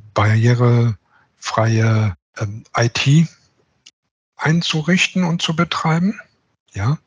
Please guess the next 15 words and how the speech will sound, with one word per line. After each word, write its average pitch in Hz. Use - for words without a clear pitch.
das -
ist -
die 113
sogenannte 107
barrierefreie 104
Informationstechnikverordnung, 143
die 127
sich 127
dann 123
aus 120
dem 123
europäischen 120
Recht 120
und 117
den 107